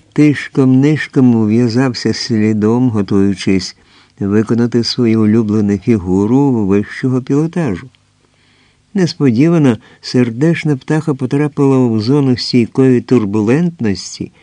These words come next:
спричинену сильним коридорним протягом.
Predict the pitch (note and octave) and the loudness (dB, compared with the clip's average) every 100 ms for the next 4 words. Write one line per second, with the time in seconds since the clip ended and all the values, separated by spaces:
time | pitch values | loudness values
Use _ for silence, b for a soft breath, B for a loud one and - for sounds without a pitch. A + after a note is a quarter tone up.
0 | b b b b - - A2 A2 G#2 C#3+ | b b b b -16 -4 0 0 0 0
1 | E3 D#3 C3+ A2+ - - F3+ E3+ E3 D3+ | 2 2 2 0 -4 0 2 2 0 -2
2 | - _ - A#2 A2+ D3 D3 C3+ C3 A2 | -8 _ -2 0 2 2 2 2 0 0
3 | G#2 G#2 G2 - F#2 | -2 0 -2 -6 -8